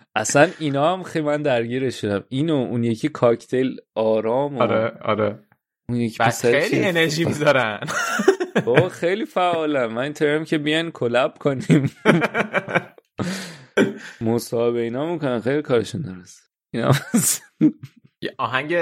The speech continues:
Speaker 2: نمی‌دونم ادیتور موافقت می‌کنه یا نه، یه سپی خلصه بذاریم آخر این بخش.
Speaker 1: آقا، این آهنگ چیزو بذاریم. البته خوش، خیلی جالب نبود، ولی فرش.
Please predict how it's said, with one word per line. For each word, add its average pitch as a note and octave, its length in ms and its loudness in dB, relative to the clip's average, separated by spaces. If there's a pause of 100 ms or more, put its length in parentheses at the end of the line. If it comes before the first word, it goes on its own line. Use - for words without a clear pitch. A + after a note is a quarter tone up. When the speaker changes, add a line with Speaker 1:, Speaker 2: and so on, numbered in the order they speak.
(240)
Speaker 2:
نمی‌دونم D3+ 480 0
ادیتور A2 400 -2
موافقت A2 520 0
می‌کنه G#2+ 280 0
یا G2 120 2
نه، G2 160 -2
یه F#2+ 80 0
سپی G2+ 280 0
خلصه F#2+ 360 0
بذاریم F#2+ 300 0
آخر F2+ 320 -2
این F#2 200 -6
بخش. F2 240 -4
Speaker 1:
آقا، B2 300 0
این F3+ 280 -4
آهنگ E3 640 -2
چیزو E3+ 420 -2
بذاریم. A2+ 640 0
البته A2+ 460 0
خوش، F3 280 -2
خیلی B2+ 580 -4
جالب D3 440 0
نبود، D3+ 200 -4
ولی C3 180 2
فرش. - 720 -2